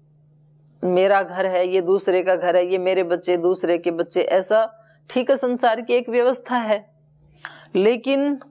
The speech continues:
बार बार जब ये चिंतन करके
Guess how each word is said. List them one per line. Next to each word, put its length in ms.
बार 380
बार 240
जब 220
ये 220
चिंतन 580
करके 460